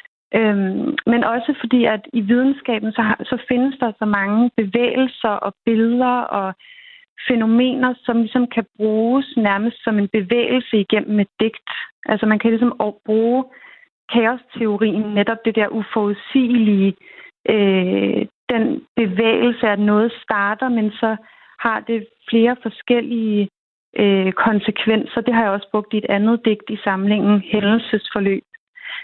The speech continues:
Altså så ligesom oversætte nogle af de, øh, bevægelser, der findes inden for videnskaben til,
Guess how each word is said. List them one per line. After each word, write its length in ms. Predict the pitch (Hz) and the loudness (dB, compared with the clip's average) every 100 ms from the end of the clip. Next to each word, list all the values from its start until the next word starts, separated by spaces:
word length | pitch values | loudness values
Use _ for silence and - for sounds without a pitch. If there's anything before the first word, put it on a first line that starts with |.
| - | -6
Altså 200 | 220 214 | -4 -2
så 60 | 240 | 0
ligesom 240 | 233 254 | 0 0
oversætte 640 | - 208 269 269 233 208 208 | -2 -2 -4 -2 -2 -2 0
nogle 220 | 202 226 | 2 2
af 80 | 214 | 2
de, 220 | 220 214 _ _ _ _ - | 2 2 _ _ _ _ 0
øh, 600 | 208 196 185 175 180 190 - - | 2 2 2 0 -2 -6 -8 -4
bevægelser, 720 | 240 220 226 247 233 - 196 - - | 0 0 0 0 -2 -2 -4 -4 -8
der 80 | 214 - | -6 -4
findes 300 | 202 208 208 | -2 -2 0
inden 180 | 202 196 | -2 0
for 80 | 196 | 0
videnskaben 760 | 208 220 - - 185 - 196 - | 2 2 0 -4 -4 -2 -4 -2
til, 200 | - 220 | -2 -2